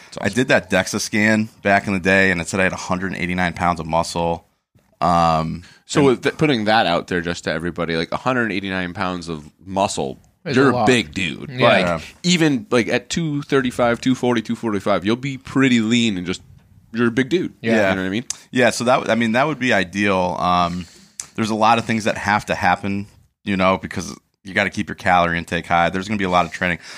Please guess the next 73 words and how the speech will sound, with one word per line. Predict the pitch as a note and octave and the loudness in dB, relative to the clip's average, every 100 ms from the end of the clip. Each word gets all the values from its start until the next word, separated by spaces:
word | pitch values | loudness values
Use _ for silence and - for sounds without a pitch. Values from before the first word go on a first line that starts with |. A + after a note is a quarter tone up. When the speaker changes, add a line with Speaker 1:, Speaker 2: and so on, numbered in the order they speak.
| - - | -18 -2
Speaker 2:
So | C3 | 0
the | A2+ | 2
training | D3 D#3 | 2 2
is | B2 | 2
gonna | A2+ | 0
be | F#2 | -2
six | - G#2+ - | -2 -4 -2
days | G2+ F#2 | -2 0
a | F2 | -2
week | F2+ - | -4 -4
with | E2 | -6
one, | F2+ F#2 F2 - | -4 -4 -4 -8
one | F2+ F2 | -8 -4
day | F2+ | -2
Speaker 1:
Sure. | E2+ | 0
Speaker 2:
off. | E2 E2 - - _ | 2 2 0 -12 _
Speaker 1:
And | D3+ D3 | 0 2
with | C3 | 4
a | |
new | A#2+ G2 | 2 2
job | F#2+ F#2+ F2+ | 2 0 0
that's | F2 - | -4 -4
coming | G2+ F#2 | -6 -4
that's | F2+ - | -6 -4
supposed | F#2 F2+ | -4 -2
to | |
Speaker 2:
Yeah. | F2+ F#2+ | 0 0
Speaker 1:
be | |
working, | F#2 F2+ F#2 | 0 -2 -4
like, | E2+ - | -8 -6
eighty | F2+ F#2 E2+ | -6 -4 -4
hours | D#2 D2+ - | -4 -6 -8
a | |
week. | C2 C2+ - - | -10 -12 -14 -4
Speaker 2:
Well, | G3 E3 | 0 2
may-, | D#3+ C#3 | 2 4
maybe | C3 A2+ F#2+ | 2 2 2
not, | G2 F2 E2 - | 2 0 -2 0
but | D3 | 4
I | A2 | 4
mean, | A2+ E3 | 4 4
it's, | E3 | 4
it's | E3+ F#3 - | 4 2 4
Speaker 1:
<laughs> | |
Speaker 2:
definitely, | C#3 - B2 A#2 G#2 | 0 0 -2 0 2
um, | G2+ F#2+ F#2 F2+ F2 - _ - | 2 2 2 -2 -8 -16 _ -6
you | |
know, | G#2 | -4
it's | G2 | -4
gonna | A2 | -6
be | G2 F#2 | -4 -6
a | |
change. | - G2 F#2 D#2+ | -4 -2 -2 -4
There's | D#2+ | -8
a | |
lot | F2 F2 | -2 -2
gonna | - E2+ | -2 -8
be | D#2+ | -4
<laughs> | F2+ | -4
happening | F#2 - C#3+ G2 | -4 -2 -2 -2
at, | C3+ B2+ | -4 0
Speaker 3:
Yeah. | B2 A2+ | 0 0
Speaker 2:
at | F#2+ | -2
the | F2+ | -2
Speaker 1:
You | F2+ | 0
got | C#4 | 2
a | |
lot | C4 | 4
Speaker 2:
O'Connor | - A#3 | 4 2
Speaker 1:
going | B3 | 4
on. | A3+ | 2
Speaker 2:
household. | F2+ - _ - | 0 -6 _ -4
Yeah. | A#2 G#2+ | 2 2